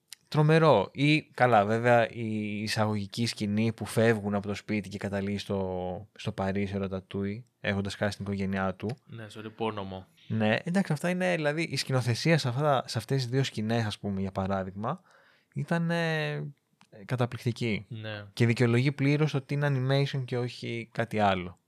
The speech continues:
Speaker 2: Ναι, ναι, ναι. Ε, εμένα μου άρεσε πολύ και η σκηνή στην ο-,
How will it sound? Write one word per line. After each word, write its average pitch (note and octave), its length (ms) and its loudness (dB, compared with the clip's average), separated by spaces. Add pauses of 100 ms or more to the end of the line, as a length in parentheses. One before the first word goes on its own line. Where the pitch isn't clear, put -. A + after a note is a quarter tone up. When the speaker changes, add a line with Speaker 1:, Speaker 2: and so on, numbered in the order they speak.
Speaker 2:
Ναι, G2 180 -12 (100)
ναι, F#2+ 220 -14
ναι. F2+ 160 -16 (800)
Ε, - 140 -2 (180)
εμένα A#2+ 260 2
μου C3+ 80 2
άρεσε D3 240 2
πολύ B2 300 0
και C#3 120 -4
η C3+ 40 -2
σκηνή B2 460 -8
στην B2 200 -8
ο-, A2+ 140 -4